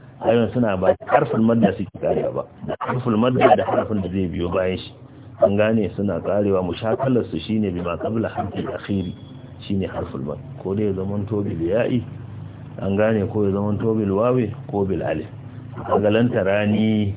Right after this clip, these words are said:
kaga bai ba tunda ba samu wani harafi da za a tsaya a kansa ba. Da haka walakin انظر،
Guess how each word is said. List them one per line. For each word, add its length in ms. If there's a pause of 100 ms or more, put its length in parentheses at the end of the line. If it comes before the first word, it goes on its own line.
kaga 220
bai 160
ba 100
tunda 220
ba 180
samu 240
wani 120
harafi 360
da 60
za 160
a 20 (560)
tsaya 240
a 40
kansa 320
ba. 80 (720)
Da 180
haka 140 (260)
walakin 400
انظر، 200